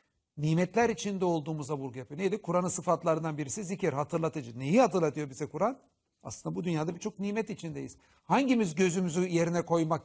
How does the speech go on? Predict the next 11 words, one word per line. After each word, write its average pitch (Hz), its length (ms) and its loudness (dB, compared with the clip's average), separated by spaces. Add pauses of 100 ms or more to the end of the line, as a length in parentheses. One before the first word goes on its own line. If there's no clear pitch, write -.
(200)
için 175 260 -2
bir 160 160 2
çaba 156 300 2
sarf 160 280 4
etti? 160 140 -2
Ya 175 160 4
bırakın 190 300 4
gözümüzü, 214 420 4
kirpiğimizi 220 580 4
hangimiz 233 400 2
yaptık? - 360 -8